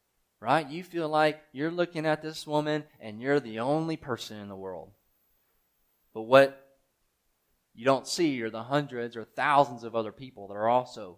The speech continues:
looking at this same person. But all of this points to the reality that the root of all sin is unbelief.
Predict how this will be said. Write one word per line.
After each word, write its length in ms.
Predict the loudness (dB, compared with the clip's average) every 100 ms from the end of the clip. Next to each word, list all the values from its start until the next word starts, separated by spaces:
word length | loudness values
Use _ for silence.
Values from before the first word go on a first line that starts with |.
| -14
looking 400 | -12 -12 -16 -20
at 120 | -20
this 160 | -20 -20
same 200 | -20 -20
person. 240 | -20 _ _ _ _ _ _ _ _ _ _ _ _ _ _ _ _ _ _ _ _ _ _ _ _ _ _ _ _ _ _ _ _ _ _ _ _ _ _ _ _ _ _ _ -10
But 120 | -2
all 340 | 8 10 10 8
of 120 | 0
this 400 | -2 0 -2 -4 -14 -20 -20 _ _
points 360 | -4 -2 -2 -4
to 140 | -8
the 120 | -6
reality 600 | -4 -2 2 4 2 0 -2
that 200 | -2 -2
the 120 | -6
root 520 | -4 2 2 2 -6
of 200 | -10 -10 -2
all 440 | 4 6 6 4
sin 500 | -2 -8 -6 -6 -8
is 240 | -12 -18 -10
unbelief. 1160 | 0 2 2 -4 -12 -20 _ _ -2 0 -2 -4